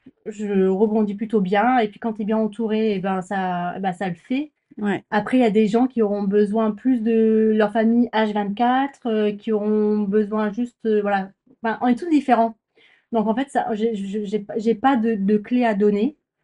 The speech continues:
Speaker 1: parce que moi, j'avais pas besoin forcément d'être toujours avec mes parents, toujours avec ma belle-mère. J'avais besoin d'être toute seule et puis j'avais besoin de mes amis, tout simplement, et avoir du temps avec mon mari, où c'était pas forcément le cas parce que lui travaillait. Moi, je travaillais pas parce que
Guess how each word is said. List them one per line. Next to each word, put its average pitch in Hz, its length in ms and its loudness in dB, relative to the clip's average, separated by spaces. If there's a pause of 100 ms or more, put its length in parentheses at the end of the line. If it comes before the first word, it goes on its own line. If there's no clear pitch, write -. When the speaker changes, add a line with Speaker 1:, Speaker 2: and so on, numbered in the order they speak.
(260)
Speaker 1:
parce 202 200 -2
que 240 100 -2
moi, 226 220 0
j'avais 196 180 0
pas 220 180 -2
besoin 220 540 -4
forcément 214 340 -6
d'être 190 240 -6
toujours 214 180 -6
avec 208 120 -2
mes 196 100 -4
parents, 202 280 -4
toujours 208 220 -10
avec 190 120 -2
ma 175 100 0
belle-mère. 180 380 -2
J'avais 208 100 -4
besoin 190 160 -4
d'être 185 300 -6
toute 196 200 -14
seule 220 280 -6 (200)
et 220 100 -6
puis 202 100 -18
j'avais 202 140 -2
besoin 202 100 -6
de 202 80 -2
mes 196 180 0
amis, 170 260 -2 (280)
tout - 80 -20
simplement, 214 580 -4
et 208 140 -4
avoir 185 160 0
du 190 80 -6
temps 220 100 -6
avec 202 140 -2
mon 185 80 -2
mari, 190 440 -2
où 196 100 -6
c'était 196 360 -14
pas 196 140 -6
forcément 202 340 -8 (240)
le 190 120 -2
cas 220 120 -4
parce 202 160 -10
que - 80 -6
lui 190 140 -6
travaillait. 190 480 -6
Moi, 190 220 -6
je 175 120 -6
travaillais 175 400 -8
pas 196 140 -14
parce 202 140 -20
que 165 360 -10